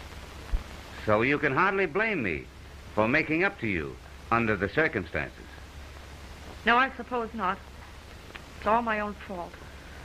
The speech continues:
Speaker 1: And ladies that kill their sweeties and have their sons go to jail for them shouldn't be so particular.
Speaker 2: You know Bob isn't my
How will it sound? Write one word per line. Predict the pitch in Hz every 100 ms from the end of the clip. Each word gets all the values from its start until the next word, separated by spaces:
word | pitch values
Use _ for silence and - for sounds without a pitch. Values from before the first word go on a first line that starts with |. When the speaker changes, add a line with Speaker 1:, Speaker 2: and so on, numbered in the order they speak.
| - - - - - - - - - - - - - -
Speaker 1:
And | 95 143
ladies | 240 240 226
that | 180 202
kill | 208 220
their | 208 190 -
sweeties | 208 190 98 71 - - - - - - - - - - - -
and | 113
have | 117 175
their | 156 156 -
sons | 196 185 170 127
go | 160 156
to | 151
jail | 151 202 147
for | - 82
them | 78 73 - - - - - - -
shouldn't | 214 - 131
be | 92 101 139 -
so | 151
particular. | 165 156 190 202 120 65 64 - - - - - - - - - - - - - - -
Speaker 2:
You | 226 330
know | 262 220 -
Bob | 208 196 185
isn't | 175 180 160
my | 160